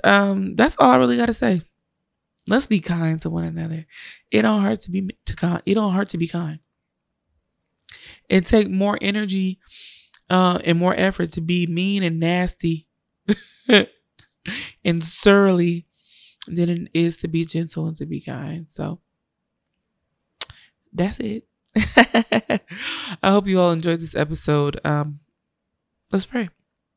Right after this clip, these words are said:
Father in heaven, I love you. Ooh, I love you.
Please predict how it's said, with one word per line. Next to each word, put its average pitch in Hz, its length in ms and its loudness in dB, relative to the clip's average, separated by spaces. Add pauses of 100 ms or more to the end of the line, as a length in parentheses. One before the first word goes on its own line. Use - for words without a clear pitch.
(1700)
Father 214 280 2
in 165 180 2
heaven, 185 360 2
I 160 80 2
love 165 280 2
you. 160 240 -6 (440)
Ooh, 208 100 2
I 175 80 0
love 165 280 -2
you. 156 180 -4